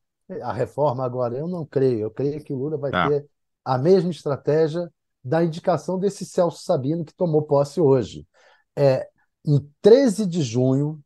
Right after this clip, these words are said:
Speaker 1: eu escrevi uma matéria dizendo, "Celso Sabino será ministro do Turismo", que era o que as minhas fontes no Palácio diziam.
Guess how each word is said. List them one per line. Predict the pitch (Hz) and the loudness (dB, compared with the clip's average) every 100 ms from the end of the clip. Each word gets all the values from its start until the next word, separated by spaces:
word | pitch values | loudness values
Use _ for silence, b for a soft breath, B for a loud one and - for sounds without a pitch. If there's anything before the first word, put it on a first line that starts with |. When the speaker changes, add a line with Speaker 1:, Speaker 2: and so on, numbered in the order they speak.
| _ _ _ _ _ - | _ _ _ _ _ -4
Speaker 1:
eu | 151 | -4
escrevi | 151 - 165 147 | 0 2 4 4
uma | 165 | 0
matéria | 170 147 151 156 156 | -2 -2 0 0 0
dizendo, | 127 120 90 78 - _ | -4 -4 -6 -10 -18 _
"Celso | _ - - 165 185 180 - | _ -20 -2 4 4 4 -2
Sabino | 175 131 160 190 | -2 -2 -2 -4
será | - 160 151 | -2 0 0
ministro | 165 139 127 151 156 - 165 170 _ _ _ _ - | 0 0 4 2 0 -10 -10 -10 _ _ _ _ 0
do | 151 | 2
Turismo", | 160 156 131 92 73 71 _ _ _ _ _ _ | 6 6 6 2 -4 -20 _ _ _ _ _ _
que | - | -4
era | 92 104 143 | -2 0 -2
o | |
que | 143 147 | -2 -4
as | 107 | -2
minhas | 123 110 | -4 -6
fontes | - 120 120 143 | -6 -6 -6 -8
no | 139 | -2
Palácio | 120 101 107 - | 0 2 0 -4
diziam. | 135 113 95 76 | -6 -6 -6 -6